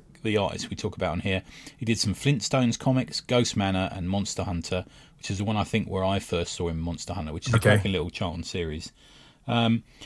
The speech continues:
Speaker 1: he started working in nineteen seventy-seven with, on Master of Kung Fu, which is obviously a big love of mine.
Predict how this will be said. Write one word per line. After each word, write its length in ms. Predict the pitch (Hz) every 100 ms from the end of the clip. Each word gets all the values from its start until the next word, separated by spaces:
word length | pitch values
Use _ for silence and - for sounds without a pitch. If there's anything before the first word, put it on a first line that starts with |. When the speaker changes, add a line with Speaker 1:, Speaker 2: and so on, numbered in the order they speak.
| - _ _ - - - _ _ _ - _ -
Speaker 1:
he 100 | 123
started 420 | - - 220 185
working 300 | 175 143 -
in 60 | 127
nineteen 180 | 135 110
seventy-seven 600 | - 104 107 131 101 95
with, 300 | 104 98 - -
on 160 | 110 104
Master 340 | 107 110 -
of 60 | 104
Kung 220 | 104 95
Fu, 260 | - 107 80
which 200 | 90 95
is 100 | 95
obviously 240 | 87 92
a 40 |
big 220 | 82 92 80
love 200 | 82 80
of 60 |
mine. 480 | 87 90 71 73 90